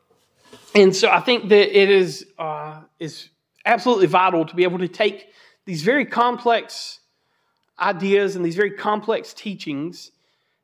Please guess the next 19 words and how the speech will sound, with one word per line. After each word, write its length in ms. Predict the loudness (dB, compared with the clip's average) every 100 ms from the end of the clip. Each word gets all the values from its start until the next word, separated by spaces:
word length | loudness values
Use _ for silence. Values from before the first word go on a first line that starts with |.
| _
and 400 | -10 -6 -4 -4
make 300 | 0 0 0
them, 380 | -2 -2 -2 -4 -6
uh, 180 | -6 -4
accessible 680 | -6 -6 -8 -6 -8 -6 -8
for 220 | -6 -10
people 540 | -8 -12 -8 -4 -4 -4
of, 180 | -10 -12
of 220 | -12 -14 _
any 480 | -4 -4 -4 -8 _ _ _ _ _
education 760 | 0 0 -2 0 0 2 -2 -2
or 100 | -4 -6
intellect 680 | -8 -4 -2 0 -2 -4 -6
or 200 | -4 -4
of 80 | -6
any 160 | -6 -8
background, 720 | -6 -4 -4 -4 -2 -2 -2
any 200 | -2 -2
ethnicity, 640 | -4 -4 -10 -8 -12 -14